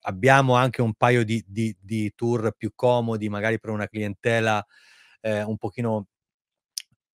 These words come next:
non voglio dire là con l'età, però che necessita magari di, che, che vuole comunque un tour più rilass-,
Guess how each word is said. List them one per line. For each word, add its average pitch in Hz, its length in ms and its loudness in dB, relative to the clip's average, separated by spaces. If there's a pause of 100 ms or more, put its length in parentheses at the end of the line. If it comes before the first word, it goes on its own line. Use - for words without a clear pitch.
(140)
non 95 160 -6
voglio 110 220 4
dire 95 220 -2
là 95 200 -2
con 98 140 -2
l'età, 95 420 -2
però 110 280 -4
che 120 160 -6
necessita 117 760 -2
magari 113 600 2
di, 101 180 -6
che, 110 160 -8
che 165 140 -6
vuole 113 440 4
comunque 104 440 -6
un 92 100 -10
tour 104 300 -6
più 107 140 -8
rilass-, 92 360 -8